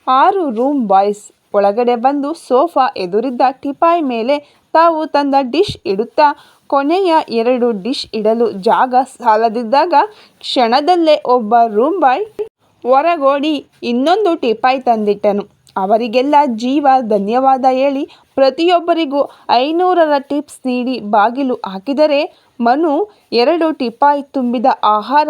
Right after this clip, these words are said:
ಪದಾರ್ಥಗಳನ್ನು ಕಣ್ಣು ಬಾಯಿ ಬಿಟ್ಟು ನೋಡುತ್ತಿದ್ದ. ಅವನನ್ನು ನೋಡಿ ನಕ್ಕು, "ಜಾಸ್ತಿ ಓವರ್ ಆಗಿ ಡವ್ ಮಾಡ್ಬೇಡ ಮನು,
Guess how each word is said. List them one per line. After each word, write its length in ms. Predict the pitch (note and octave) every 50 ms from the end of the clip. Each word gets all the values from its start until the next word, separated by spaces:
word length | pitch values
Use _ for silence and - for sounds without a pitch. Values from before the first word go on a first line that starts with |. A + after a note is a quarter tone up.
| C#4
ಪದಾರ್ಥಗಳನ್ನು 1040 | C4+ C#4 - A#3 F#3 F#3+ G#3 A3 C4+ C4+ - D#4 C#4 C4 B3+ B3 B3 A#3 A3+ A#3 A#3 A#3
ಕಣ್ಣು 520 | _ _ - C4+ C#4+ D#4 E4 D#4+ C4+ C4
ಬಾಯಿ 440 | A#3+ A3 A3+ G3+ G3+ A3+ A#3+ A#3+ A#3+
ಬಿಟ್ಟು 500 | G3 A3+ A#3 - _ - E4 D#4 C#4+ C#4+ _ _ C4+
ನೋಡುತ್ತಿದ್ದ. 640 | A3+ A#3 C4 D4+ E4 D4 C#4+ A#3+ - B3 G3+ F#3+ F#3+ G3+ F3 - _ _ - - _ _ _ _ _ _ _ _ _ _ -
ಅವನನ್ನು 600 | D4 D4 C#4 D#4 E4+ E4+ F#4+ G4 G4+ F#4+ F4+ F4
ನೋಡಿ 420 | E4+ D4+ C#4+ C#4 C#4+ B3 B3+ C#4 D4+
ನಕ್ಕು, 560 | C4+ A#3 A#3 A#3+ A#3+ - - A#3+ C4 D#4 E4 _ _ _ -
"ಜಾಸ್ತಿ 520 | G#3 F#3 A3+ G3+ G#3+ C#4+ D#4+ - - C#4 -
ಓವರ್ 460 | - A3+ A3 G#3+ A#3 C4+ D4 D4 C#4+
ಆಗಿ 280 | C4+ C4+ A#3+ G#3+ C#4
ಡವ್ 280 | C#4 A#3+ G#3+ G3 G3+ A3+
ಮಾಡ್ಬೇಡ 400 | A#3 A#3 A3 A3 G#3 G#3+ G#3+ G#3+ G#3
ಮನು, 420 | G#3 G3+ F#3+ F#3+ F#3+ F#3+ G3 G3+